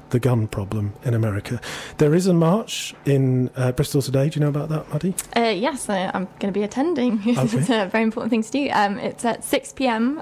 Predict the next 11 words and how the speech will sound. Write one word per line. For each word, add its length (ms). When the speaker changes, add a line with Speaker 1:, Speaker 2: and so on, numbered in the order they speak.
Speaker 2:
at 200
College 380
Green. 440
There's 100
gonna 140
be 80
a 40
march, 460
um, 440
against 380
this 300